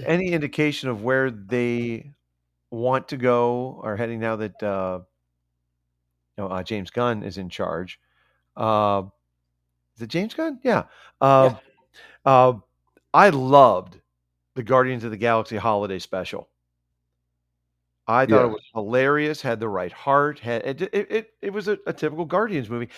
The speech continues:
Speaker 1: and didn't feel shoehorned in like they did with it. Their appearance in, in Thor,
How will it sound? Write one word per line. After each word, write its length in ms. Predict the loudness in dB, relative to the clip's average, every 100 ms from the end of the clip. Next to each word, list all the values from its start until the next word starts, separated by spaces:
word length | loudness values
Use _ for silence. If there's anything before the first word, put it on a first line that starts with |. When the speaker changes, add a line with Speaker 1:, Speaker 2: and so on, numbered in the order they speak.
| -14 -6
Speaker 1:
and 160 | -2
didn't 200 | 0 -2 -4
feel 520 | -2 0 -2 -6 -16 -14
shoehorned 760 | -10 -6 -6 -4 -4 -4 -4
in 480 | -4 -4 -4 -6 -10 _ _ _ _ _ _ _ _ -16
like 420 | -14 -6 -4 -2
they 140 | -4
did 200 | -2 -4
with 120 | -4 -8
it. 340 | -8 -12 -8
Their 160 | -4 -4
appearance 440 | -4 -6 -6 -6
in, 180 | -8 -8
in 380 | -10 -10 -10 -14
Thor, 600 | _ -2 0 2 0 -2